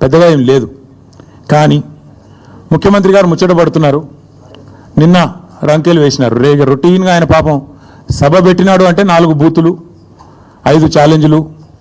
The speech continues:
ఆరు తొడలు కొట్టే డైలాగులు, రెండు గుడ్డలు ఊడదీపిస్తే, గుడ్డలు ఊడదీస్తా అని రెండు మళ్ళీ భాషణాలు, వాగ్భూషణాలు,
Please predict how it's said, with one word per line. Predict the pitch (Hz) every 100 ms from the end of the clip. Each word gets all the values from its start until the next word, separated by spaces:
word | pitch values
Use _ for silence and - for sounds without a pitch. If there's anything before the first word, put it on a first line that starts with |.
| - - - -
ఆరు | 135 156 151 - - - -
తొడలు | 147 165
కొట్టే | 160 156
డైలాగులు, | 139 139 156 143 139 147 - - - - - - -
రెండు | 156 160
గుడ్డలు | 139 151 165 160
ఊడదీపిస్తే, | 156 156 131 - 151
గుడ్డలు | 127 147 160
ఊడదీస్తా | 160 156 151 156
అని | 147 131
రెండు | 143 147 135 -
మళ్ళీ | 143
భాషణాలు, | 147 131 139 147 135 127 127 - - - - - - - - -
వాగ్భూషణాలు, | 147 135 135 135 135 123 120